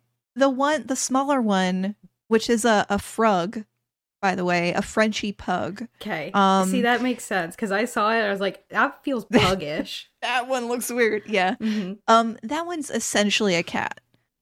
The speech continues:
Speaker 1: There, like,
Speaker 2: <laughs>
Speaker 1: there's no way that's a dog because it just, like, wanted to sit on your lap and just, like,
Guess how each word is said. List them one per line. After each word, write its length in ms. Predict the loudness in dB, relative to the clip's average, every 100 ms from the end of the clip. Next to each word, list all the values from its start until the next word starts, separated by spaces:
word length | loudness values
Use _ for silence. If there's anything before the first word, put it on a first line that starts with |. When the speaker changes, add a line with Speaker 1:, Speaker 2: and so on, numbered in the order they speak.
| _ 6
Speaker 1:
There, 180 | 6 6
like, 200 | 6 6
Speaker 2:
<laughs> 0 |
Speaker 1:
there's 240 | 6 2
no 220 | 2 2 2
way 560 | 4 4 4 0 -2
that's 260 | -4 -4 -4
a 40 |
dog 520 | -6 -4 -2 -4 -4
because 480 | -4 -2 2 2 2 0
it 140 | 0
just, 220 | -2 -2
like, 220 | -2 -2
wanted 380 | -2 -2 0 0
to 120 | 0
sit 300 | -4 -4 0
on 140 | 0 2
your 120 | 0
lap 520 | 0 2 2 0 -2
and 200 | -2 0 0
just, 200 | -2 0
like, 300 | 0 -2